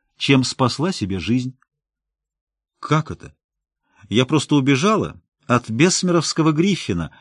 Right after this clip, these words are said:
а было бы у меня ружье, наверняка попыталась бы его пристрелить. Слышал про бессмеровских гриффинов? Э, Спика пять,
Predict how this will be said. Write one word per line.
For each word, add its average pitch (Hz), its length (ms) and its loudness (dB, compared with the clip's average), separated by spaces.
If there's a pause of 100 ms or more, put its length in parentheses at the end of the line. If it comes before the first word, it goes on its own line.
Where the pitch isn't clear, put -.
(180)
а 98 160 -2
было 131 220 2
бы 110 100 0
у 113 60 4
меня 117 260 4
ружье, 127 460 -2 (500)
наверняка 196 600 2
попыталась 165 560 2
бы 147 120 4
его 147 200 4
пристрелить. 139 760 0 (760)
Слышал 196 420 -4
про 117 260 0
бессмеровских 104 760 -2
гриффинов? 98 540 -2 (720)
Э, 98 500 -4
Спика - 1040 -6 (200)
пять, 233 400 -4